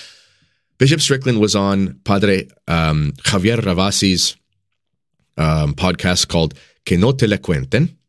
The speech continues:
and es un programa, eh, español donde un sacerdote español habla con, eh, hace entrevistas con obispos y sacerdotes. If I have any Spanish listeners,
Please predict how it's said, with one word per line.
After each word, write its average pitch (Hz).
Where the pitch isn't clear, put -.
and 85
es 87
un 82
programa, 98
eh, 76
español 85
donde 78
un 71
sacerdote 87
español 82
habla 92
con, 64
eh, 58
hace 87
entrevistas 85
con 71
obispos 82
y 69
sacerdotes. 78
If -
I 82
have 80
any 78
Spanish 76
listeners, 107